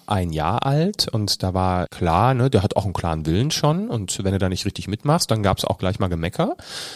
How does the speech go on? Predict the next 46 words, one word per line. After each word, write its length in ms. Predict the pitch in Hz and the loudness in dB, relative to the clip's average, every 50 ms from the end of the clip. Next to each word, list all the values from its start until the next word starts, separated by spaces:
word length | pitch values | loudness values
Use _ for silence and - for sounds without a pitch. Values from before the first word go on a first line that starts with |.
| - - - | -16 -14 -4
Konnte 240 | - - 104 - 104 | 0 0 2 2 2
natürlich 240 | 92 - - 104 | 0 2 0 0
noch 80 | 98 90 | 0 0
nicht 180 | 90 82 - 78 | -2 -2 -2 0
reden, 420 | 85 87 110 123 151 165 175 139 | 2 2 2 2 2 0 0 -2
hat 120 | 107 - | -2 -2
vor 100 | - 95 | -2 -4
sich 120 | 85 85 - | -4 -4 -4
hingebrabbelt 500 | 110 117 120 110 104 107 120 127 123 95 | -4 -4 -4 -2 0 2 2 2 0 0
und 80 | 110 | -4
geblubbelt 540 | 113 110 113 123 127 147 170 220 - - - - _ - | -2 2 2 2 2 2 0 0 -2 -6 -10 -10 _ -16
und 160 | - 95 - | -10 -2 0
das 160 | 95 - - | 0 2 2
war 220 | 98 95 95 87 | 2 2 2 2
wirklich 400 | 90 101 - 117 110 113 - - - - - - - - - | 2 0 2 4 2 2 2 0 -6 -10 -16 -16 -16 -10 -4
ganz 220 | - 101 92 98 - | 0 0 2 4 4
entzückend. 560 | 110 110 - - 123 - - 90 85 - - - - - - - - - - _ _ _ _ - | 4 4 6 4 4 4 2 -4 -8 -8 -10 -12 -14 -14 -16 -18 -20 -20 -20 _ _ _ _ -4
Dann 180 | - 107 107 107 | 0 0 2 4
muss 200 | 113 113 - 131 | 4 4 4 4
man 140 | 123 123 | 4 4
sagen, 500 | 110 113 110 110 113 113 117 117 113 110 - - - | 4 4 4 4 2 2 0 0 -2 -2 -4 -8 -8
nach 280 | - 98 92 95 - | -6 -4 -4 -2 -2
ein 100 | 107 98 | -4 -4
paar 300 | - - - 101 101 110 | -4 -4 -4 -4 -4 -4
Tagen 600 | - - - 95 92 98 104 113 127 127 127 123 - - | -4 -4 -2 0 2 2 2 2 2 0 0 -2 -2 -4
ging 240 | - 98 101 104 101 | -4 -4 -2 0 2
dann, 380 | 101 95 92 95 95 92 92 92 | 4 4 4 2 0 -2 -2 -4
äh, 220 | - 90 90 90 90 | -2 -2 -2 -2 -2
sagte 200 | 95 95 - 104 | -2 -4 -4 -2
dann 100 | 98 95 | -2 -2
die 80 | 95 | -2
Bereitschaftsflegemama 680 | 87 90 92 - 113 - - 110 107 104 104 101 104 104 | -2 -2 -2 -2 -2 -2 -2 0 0 0 2 2 2 2
zu 140 | - - 101 | 2 0 0
mir, 380 | 95 98 98 98 98 98 - | 0 0 2 2 2 0 0
ähm, 260 | - 95 92 92 92 | 0 -2 -2 -2 -2
"Du, 120 | - - 110 | -2 0 2
möchtest 300 | 113 110 - - - - | 2 2 2 0 0 0
du 40 | 101 | -2
mit 100 | 95 - | -2 -2
ihm 80 | 95 | -2
spazieren 520 | - - 101 - - - 175 202 202 127 82 | -2 -2 -2 0 0 2 2 2 2 2 -2
gehen?" 260 | - 78 76 71 73 - - - - - - - _ _ _ _ _ - | -4 -6 -6 -6 -8 -12 -16 -20 -20 -20 -20 -20 _ _ _ _ _ -6
Und 320 | 101 87 - - - - - | -4 -4 -2 -4 -6 -6 -6
ich 100 | - - | -8 -6
dachte 220 | - - - - - | -6 -6 -8 -8 -12
mir, 100 | - | -16